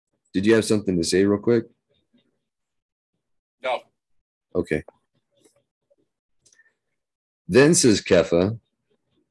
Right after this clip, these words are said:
Speaker 1: "Say on, you do well to assist my preaching." Then I said, "I will speak, therefore, because you order me, not by way of teaching you, but of making public what foolish opinions the nations entertain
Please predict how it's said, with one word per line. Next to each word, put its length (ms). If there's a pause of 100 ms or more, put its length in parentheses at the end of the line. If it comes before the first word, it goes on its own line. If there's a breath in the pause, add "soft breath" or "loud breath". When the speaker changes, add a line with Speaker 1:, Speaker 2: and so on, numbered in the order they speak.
(200)
Speaker 1:
"Say 260
on, 540 (400)
you 280
do 280
well 380
to 200
assist 420
my 180
preaching." 600 (1300)
Then 260
I 160
said, 320
"I 100
will 280
speak, 380
therefore, 460
because 440
you 100
order 380
me, 360 (460)
not 340
by 180
way 260
of 120
teaching 480
you, 300
but 180
of 160
making 380
public 460
what 240
foolish 340
opinions 560
the 80
nations 420
entertain 760